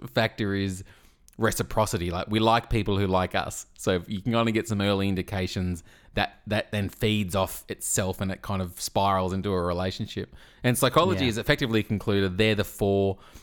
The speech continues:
Speaker 1: main reasons why we find someone attractive.
Speaker 2: I was actually looking at a website, and it, it was a, a website saying factors that make a woman beautiful. And so I clicked on it,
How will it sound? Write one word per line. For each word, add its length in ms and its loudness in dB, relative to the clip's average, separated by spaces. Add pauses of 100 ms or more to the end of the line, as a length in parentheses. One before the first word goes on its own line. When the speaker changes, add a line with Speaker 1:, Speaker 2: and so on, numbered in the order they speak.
(100)
Speaker 1:
main 340 2
reasons 480 2
why 140 2
we 100 2
find 540 -2
someone 300 -2
attractive. 420 -10 (100)
Speaker 2:
I 40 2
was 100 6
actually 120 -2
looking 220 2
at 40 2
a 40 2
website, 500 -2
and 120 -8
it, 100 -10 (120)
it 160 -2
was 240 -2
a, 320 0 (180)
a 60 -4
website 340 0
saying 400 -2 (140)
factors 380 -4
that 120 -2
make 220 -2
a 80 -2
woman 380 -2
beautiful. 600 -8 (100)
And 120 -2
so 100 2
I 40 0
clicked 220 -2
on 140 0
it, 220 -10